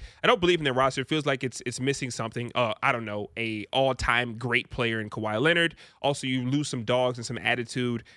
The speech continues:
And also, I just don't trust Paul George in, to be anything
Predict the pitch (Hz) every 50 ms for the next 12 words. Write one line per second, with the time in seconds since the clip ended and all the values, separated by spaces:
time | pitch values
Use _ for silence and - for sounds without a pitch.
0 | _ - 151 180 208 202 - - 139 117 110 107 - _ _ _ _ _ _ _
1 | _ _ _ _ _ _ _ - - - - - 156 143 143 - 147 135 - -
2 | _ _ - - 139 143 143 - - - 147 156 160 131 123 135 143 - - -
3 | - 120 123 - - - 151 143 123 110 131 147 - - 131 151 170 - 190 -